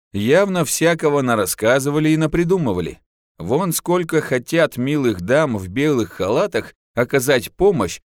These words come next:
в подаче медицинской утки. Если такое понадобится, мне тут по секрету Яковлевич шепнул,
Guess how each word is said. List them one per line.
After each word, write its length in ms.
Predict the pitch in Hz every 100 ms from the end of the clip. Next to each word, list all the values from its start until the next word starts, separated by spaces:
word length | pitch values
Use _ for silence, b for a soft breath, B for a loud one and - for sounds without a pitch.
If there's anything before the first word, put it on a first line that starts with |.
| _
в 120 | -
подаче 480 | 151 165 196 - 175
медицинской 720 | 170 160 160 151 - 151 -
утки. 460 | 123 165 - - - _ _ _ _ _ _ _ -
Если 360 | 113 127 -
такое 360 | 120 113 135 120
понадобится, 800 | 90 110 170 170 113 80 80 64 _ _
мне 280 | 113 151 175
тут 200 | 165 160
по 100 | 151
секрету 520 | 143 151 160 170 170
Яковлевич 720 | 180 165 117 - 101 101 98
шепнул, 540 | - 131 120 107 80